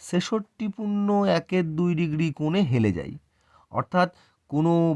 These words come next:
বড় কোনো মহাজাগতিক বস্তু, মহাজগতের কোনো বস্তু পৃথিবীর মতোই হবে বা তার থেকে, উম, আহ, শক্তিশালী অনেক বেশি,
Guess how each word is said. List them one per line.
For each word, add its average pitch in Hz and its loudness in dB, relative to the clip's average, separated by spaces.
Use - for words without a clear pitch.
বড় 160 2
কোনো 175 -2
মহাজাগতিক 160 0
বস্তু, 208 -4
মহাজগতের 165 -2
কোনো 165 -4
বস্তু 147 -4
পৃথিবীর 151 -4
মতোই 147 -2
হবে 139 -2
বা 135 0
তার 127 -4
থেকে, 143 -4
উম, 107 -4
আহ, 101 -2
শক্তিশালী 151 -4
অনেক 156 2
বেশি, 185 0